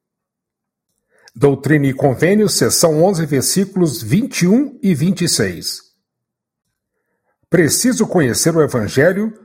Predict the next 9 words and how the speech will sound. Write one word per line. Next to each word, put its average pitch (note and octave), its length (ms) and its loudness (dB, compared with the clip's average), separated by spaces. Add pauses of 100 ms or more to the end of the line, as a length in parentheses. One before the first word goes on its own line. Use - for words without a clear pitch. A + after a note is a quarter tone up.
(340)
para A3 180 4
que - 140 -4
possa F#3+ 360 0
ajudar C3 380 0
outros F#3+ 400 2
a E3 80 4
descobrir D#3 680 0
a F3 60 4
verdade. A2 800 -4